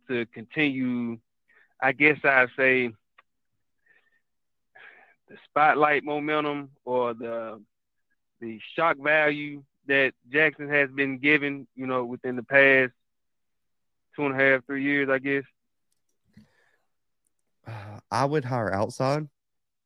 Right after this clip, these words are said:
Speaker 2: personally, like, uh, 'cause you gotta get a big na-, I mean, unless you, I don't think he would take it. I mean, could you get Thurman to take it? I mean, Thurman would be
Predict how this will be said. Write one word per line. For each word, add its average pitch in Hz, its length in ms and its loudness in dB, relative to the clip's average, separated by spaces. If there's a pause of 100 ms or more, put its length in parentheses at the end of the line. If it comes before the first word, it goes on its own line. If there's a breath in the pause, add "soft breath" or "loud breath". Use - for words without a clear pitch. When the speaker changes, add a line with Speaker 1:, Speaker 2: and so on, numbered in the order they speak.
(1120)
Speaker 2:
personally, 147 640 -4
like, 110 220 -6
uh, 107 160 -2
'cause 110 140 -8
you 127 100 -4
gotta 135 140 -2
get 123 120 -6
a 101 60 -6
big 98 220 -6
na-, 98 140 -6
I 113 60 -2
mean, 123 140 -2
unless 131 380 -4
you, 127 260 0 (560 soft breath)
I 120 60 -2
don't 120 180 -4
think 101 140 -8
he 104 80 -4
would 92 160 -4
take 110 260 -2
it. 85 80 -4
I 101 160 -4
mean, 101 180 -8
could 95 200 -8
you 104 80 -6
get 101 240 -4
Thurman 107 400 -2
to 127 80 -8
take 131 260 -2
it? 117 80 -2
I 82 40 -6
mean, 98 140 -4
Thurman 139 320 2
would 92 80 -2
be 90 200 -4